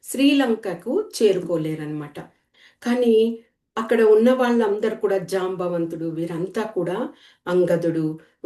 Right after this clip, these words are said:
జాంబవంతుడు అయితే చాలా, ఆ, వయసు మీరిన వారు, ఇక అంగదుడు యువరాజు కాబట్టి వీరికి అంత సామర్థ్యాలు లేవు. అప్పుడు హనుమంతుడిని అందరూ ఏకగ్రీవంగా ఎన్నుకున్నారు.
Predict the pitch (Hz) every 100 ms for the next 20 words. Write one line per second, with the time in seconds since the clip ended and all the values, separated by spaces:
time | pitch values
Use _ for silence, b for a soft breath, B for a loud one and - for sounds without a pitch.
0 | 185 175 175 170 202 214 214 214 208 208
1 | 214 311 392 - - 196 196 254 - -
2 | _ _ - 185 190 180 185 196 185 202
3 | 196 175 170 170 220 - 180 156 151 170
4 | b b b - 202 202 185 - 190 214
5 | 240 240 247 339 508 - - 180 175 170
6 | 160 147 160 156 160 B B - 233 233
7 | 226 196 180 214 226 226 180 226 262 269
8 | 262 190 214 226 226 - 214 196 165 165
9 | 165 160 - b b b - 175 202 170
10 | 185 269 B B _ 185 220 254 262 254
11 | 269 254 262 294 202 208 214 233 233 302
12 | 440 - 202 214 214 226 202 226 220 233
13 | 240 262 381 - b _ 208 202 185 185
14 | 175 165 165